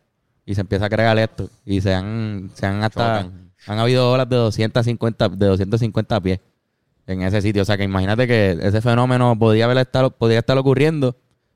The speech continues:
Speaker 1: mientras tú vas en tu barquito de madera en los tiempos donde solamente tenías una brújula y un mapa.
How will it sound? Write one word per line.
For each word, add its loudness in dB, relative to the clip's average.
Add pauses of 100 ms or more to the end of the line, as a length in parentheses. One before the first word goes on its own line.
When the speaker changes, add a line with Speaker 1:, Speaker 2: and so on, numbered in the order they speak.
(100)
Speaker 1:
mientras -2
tú 4
vas 4
en -6
tu -4
barquito 2
de 2
madera 0
en -2
los -2
tiempos -2
donde 0
solamente 2
tenías 2
una 2
brújula 0
y -4
un -6
mapa. -2